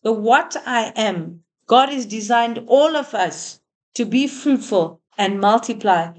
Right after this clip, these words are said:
and occupy the ends of the earth. Some are called to open churches.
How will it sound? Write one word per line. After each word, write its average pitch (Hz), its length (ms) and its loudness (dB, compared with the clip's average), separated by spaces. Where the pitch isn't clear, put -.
and 202 140 -2
occupy 214 600 0
the 190 260 -6
ends 196 200 -8
of 180 160 -6
the 180 200 -2
earth. 165 220 2
Some 269 360 2
are 269 180 -4
called 254 360 2
to 247 100 -8
open 220 360 -6
churches. 233 800 -6